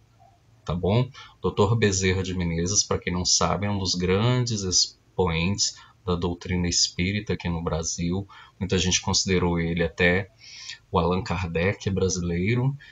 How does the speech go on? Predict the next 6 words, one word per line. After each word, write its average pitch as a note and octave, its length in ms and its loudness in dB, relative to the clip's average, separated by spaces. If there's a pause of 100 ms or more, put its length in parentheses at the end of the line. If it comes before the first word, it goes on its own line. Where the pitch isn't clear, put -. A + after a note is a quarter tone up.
(160)
né? F#2+ 180 0
Ele F2+ 160 0
era F2 160 -2
um F#2 60 0
médico G#2+ 800 0 (480)
e D#3+ 300 4